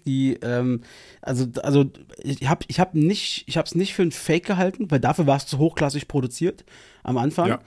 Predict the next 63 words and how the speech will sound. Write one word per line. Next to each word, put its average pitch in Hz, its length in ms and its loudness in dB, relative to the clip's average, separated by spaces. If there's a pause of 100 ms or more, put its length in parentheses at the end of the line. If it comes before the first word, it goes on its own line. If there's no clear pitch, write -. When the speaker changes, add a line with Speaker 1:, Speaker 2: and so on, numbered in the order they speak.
(360)
Speaker 1:
Ähm, 131 640 6
ich 135 140 0
hab - 260 2 (160)
auch 143 220 0
damit 180 280 4
gerechnet, 165 640 2
also 131 100 0
ich 123 100 -4
hab 139 100 0
was, 147 180 4
womit 160 240 8
ich 151 80 -2
nicht 170 160 4
gerechnet 151 300 4
hab, 151 120 4
ist 139 80 -4
so 147 160 -4
mit 131 200 -2
Halmich, 113 400 0 (220)
dass 113 120 -2
da 139 80 0
nochmal 123 260 4
ein 101 60 -2
Boxer, 117 400 -4
also 98 140 -10 (140)
der 101 100 -6
Mann 104 180 -2
ist 110 140 -6
achtundfünfzig, - 960 -10
siebenundfünfzig, 143 520 -4
keine 123 200 -2
Ahnung. 147 220 0 (480)
Gut, 123 200 4
dass 135 160 4
er 156 60 6
das 151 100 4
jetzt 147 160 2
nochmal 139 240 4
Speaker 2:
Die, 120 40 8
Speaker 1:
macht. 147 180 6
Speaker 2:
die, 170 100 0
kannst, 156 340 0
kannst, 160 240 0
kannst, - 300 0
kannst 151 200 0
du 185 60 0
dich 170 160 -2
noch 170 140 2
an 160 80 2
meine 160 200 0
S - 140 -4
M 147 120 -2
S 135 140 -2
erinnern, 185 380 -2
die 170 80 -2
ich 156 80 -6
dir 175 140 0
damals 156 420 -2
noch 160 160 -2
geschickt - 320 -4
hab 190 160 -8
wegen 165 160 -2
Raab? 156 380 0